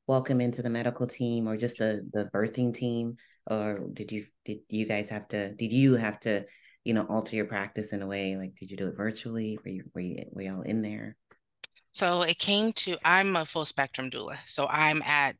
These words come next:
Speaker 2: doctor's appointments, um, and all of that. So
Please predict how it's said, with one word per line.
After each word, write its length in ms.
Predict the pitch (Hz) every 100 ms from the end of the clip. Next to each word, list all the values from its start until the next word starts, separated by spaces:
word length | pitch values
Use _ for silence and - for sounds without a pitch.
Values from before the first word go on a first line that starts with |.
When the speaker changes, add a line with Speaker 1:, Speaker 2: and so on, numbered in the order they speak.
| - -
Speaker 2:
doctor's 360 | 151 - 160
appointments, 640 | 147 156 120 120 - - -
um, 500 | 151 143 135 135 143 -
and 160 | 143
all 180 | 131 131
of 140 | 131
that. 220 | 135 131 -
So 420 | 139 135 135